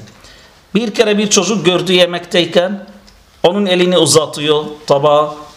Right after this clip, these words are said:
Bir bunun önüne bir şey beğenirse alıyor, öbürü buradan, öbürü istediği gibi böyle oynatıyor eli, elini tabakta. Resulullah sallallahu aleyhi ve sellem ona öğretti. Öğrettiği şey bütün ümmetine öğretiyor.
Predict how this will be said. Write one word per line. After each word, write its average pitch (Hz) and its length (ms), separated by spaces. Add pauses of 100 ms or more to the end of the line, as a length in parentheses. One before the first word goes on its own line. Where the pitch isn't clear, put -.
(140)
Bir 151 260
bunun 156 200
önüne 139 380
bir 135 40
şey 139 200
beğenirse 131 520
alıyor, 127 440
öbürü 139 340
buradan, 131 440
öbürü 151 440 (260)
istediği 196 420
gibi 175 280
böyle 165 240
oynatıyor 160 680
eli, 143 380 (100)
elini 139 380
tabakta. 120 500 (640)
Resulullah 170 400
sallallahu 147 240
aleyhi 165 160
ve - 20
sellem 160 80
ona 139 200
öğretti. 123 440 (360)
Öğrettiği 165 420
şey 202 280
bütün 156 260
ümmetine 143 440
öğretiyor. 113 520